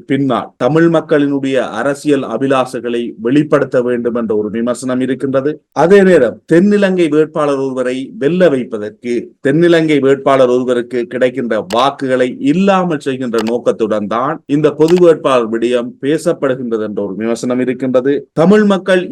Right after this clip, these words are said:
இதுவரையும் ஒற்றுமையாக ஒரு தரப்புக்கு வாக்களித்து வந்திருக்கின்றார்கள். அந்த நிலைமையை மாற்றுகின்ற ஒரு முயற்சியில் தற்பொழுது இந்த பொது வேட்பாளர் விவகாரம் கொண்டு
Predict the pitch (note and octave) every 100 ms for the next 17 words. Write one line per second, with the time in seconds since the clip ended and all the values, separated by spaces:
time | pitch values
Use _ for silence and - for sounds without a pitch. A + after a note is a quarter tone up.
0 | D3 F#3 F3+ E3+ E3+ E3+ F3 - C#3+ C#3+
1 | F#3+ F3+ F3 D#3+ D3+ D#3 C3 C#3 F3 E3+
2 | D#3+ D3+ D3 C#3+ C#3+ C3+ _ _ - A2
3 | C#3 D3 D#3+ C#3 C3+ A2 A#2 C3 B2 A#2+
4 | A2+ G#2+ A2+ C3 - D3 F#3 E3+ E3 F3
5 | E3+ E3+ F3 E3 C#3 D#3 G3+ G3+ F3 D#3
6 | D3 B2+ A#2 C3+ C#3 C3+ C3 C#3 C3+ -
7 | C#3 D3 E3 D#3 D3+ D#3+ D3+ - C3 B2+
8 | B2+ D#3+ F#3 F#3 F3+ F3+ C#3+ C3 B2 C3+
9 | C3+ C3+ C3 C3 C#3+ - D3 D#3+